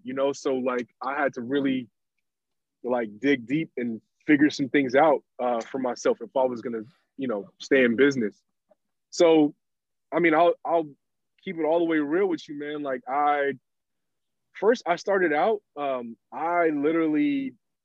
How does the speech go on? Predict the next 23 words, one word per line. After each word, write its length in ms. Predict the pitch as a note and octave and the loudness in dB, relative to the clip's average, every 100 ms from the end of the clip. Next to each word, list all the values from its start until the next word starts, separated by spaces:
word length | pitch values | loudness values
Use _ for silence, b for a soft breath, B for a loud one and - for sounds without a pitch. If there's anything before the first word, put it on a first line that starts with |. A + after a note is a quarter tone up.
| _ | _
uh, 160 | C3 B2 - | -6 -6 -6
typed 200 | D#3+ E3 | -2 -2
up 100 | - | -2
a 60 | D#3 | -4
bio 380 | B2 C3 D3+ E3 | -2 0 2 0
for 120 | E3 | -4
myself 440 | D3+ D3 - E3 | -8 -8 -4 -6
on 100 | C3 | -6
my 100 | B2 | -12
computer, 640 | A#2+ B2 - F#3+ F3 E3+ D#3+ - _ _ _ _ C#3 | -12 -14 -2 4 6 6 4 -4 _ _ _ _ -2
uh, 220 | B2+ A#2+ A#2+ _ | 0 0 -6 _
printed 240 | F#3 E3+ | 0 4
out 140 | D#3 C3+ | 2 0
some 160 | C#3 B2+ | -8 -10
flyers, 680 | D#3+ E3 D#3+ D#3 D3+ C#3+ - _ _ | -2 2 4 4 0 -2 -10 _ _
um, 460 | B2+ C3 B2 A#2 G2+ _ _ _ _ _ _ _ | -8 -4 -4 -6 -12 _ _ _ _ _ _ _
and 120 | - C#3+ | -4 0
I 40 | |
went 180 | F3+ F3+ | 2 2
around 340 | D#3 D#3 D#3+ | 4 2 2
into 220 | D3+ D#3 D#3 | -2 -6 -4
my 160 | B2+ | -4
neighborhood 680 | A2 A#2+ D3+ C3+ B2+ A#2 G2+ | -4 -2 -2 -2 -6 -8 -10